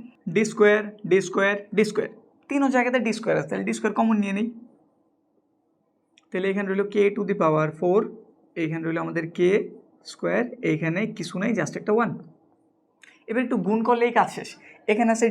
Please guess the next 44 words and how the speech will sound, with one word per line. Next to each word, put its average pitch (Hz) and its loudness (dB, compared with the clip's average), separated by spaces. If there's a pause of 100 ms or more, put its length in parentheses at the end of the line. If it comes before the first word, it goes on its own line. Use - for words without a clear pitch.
ডি 220 0
স্কয়ার, 214 2
এখানে 196 0
আছে 196 -2
ডি 196 2
স্কয়ার। 202 0
আমরা 165 -2
জানি 175 0 (160)
পাওয়ারে 170 4 (100)
পাওয়ারে 156 0 (800)
যদি 165 -2 (140)
একসাথে 202 -2
গুণ 190 -2
আকারে 175 0
থাকে, 147 -4 (100)
তাদের 156 -2
পাওয়ারগুলি 156 0
কী 160 -10
হয়ে 202 -4
যায়? 190 -2
যোগ 156 -4
হয়ে - -10
যায়। - -18 (680)
দুইটা 165 2
পাওয়ার 151 4
যদি 160 0
একসাথে 160 -4
থাকে, 156 -4 (100)
যেমন 165 -2
ধরো 151 -4 (100)
এই 151 0
যে 151 -6
এরকম 139 -4 (580)
এ - 4 (120)
কিউব 247 0 (520)
into 156 0 (320)
এ - 6 (260)
স্কয়ার 156 -4 (100)
আছে, - -10 (720)
তাদের 156 -4 (180)
পাওয়ার 143 -2
কী - -10
হয়ে 180 0
যাবে? 202 -2